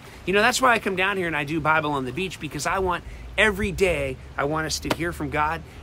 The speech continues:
Every day, I want us to be filled with the Spirit. Every day, I want us to have an understanding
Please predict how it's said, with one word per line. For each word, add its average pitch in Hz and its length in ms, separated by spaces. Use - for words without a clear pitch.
Every 202 300
day, 185 380
I 139 120
want 160 220
us - 120
to - 100
be - 140
filled 175 300
with 165 100
the 143 60
Spirit. 165 480
Every 214 280
day, 190 360
I 143 100
want 170 220
us 170 100
to 180 80
have 160 200
an 160 100
understanding 160 760